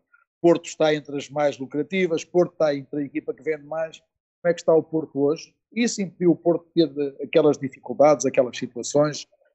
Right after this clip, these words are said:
aqueles, aqueles problemas financeiros. Não, o Porto hoje está quase na bancarrota, está quase destruído financeiramente.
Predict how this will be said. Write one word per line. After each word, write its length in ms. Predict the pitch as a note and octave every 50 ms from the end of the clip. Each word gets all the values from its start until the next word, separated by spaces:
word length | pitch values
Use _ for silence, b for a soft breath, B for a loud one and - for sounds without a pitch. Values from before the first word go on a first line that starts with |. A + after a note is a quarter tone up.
| _ -
aqueles, 480 | - B2+ - - D#3+ D3+ D3 C3+ - -
aqueles 340 | D3 C3 - - D#3 D3 -
problemas 380 | _ - C3+ C#3+ C#3 C#3 C3
financeiros. 480 | - - C3+ C3+ C3 - D3+ C#3+ C3 C3
Não, 160 | E3 F3 D#3
o 60 | C#3+
Porto 300 | C3+ - F#3 E3+ - - E3
hoje 100 | E3+ -
está 160 | - E3+ D#3
quase 320 | _ - E3+ E3 D3+ -
na 60 | D#3+ D3+
bancarrota, 500 | D3 D#3 D3 - C#3+ C3 D3 C3+ - _ _ _ _ _ _ _ _
está 160 | - E3 C#3+
quase 280 | - - F3+ E3+ E3 E3+
destruído 400 | - - - D#3 D#3 D#3+ D#3 D#3
financeiramente. 680 | - - D3+ C#3 - D3+ C#3 D3 C#3+ C#3+ C3+ A2+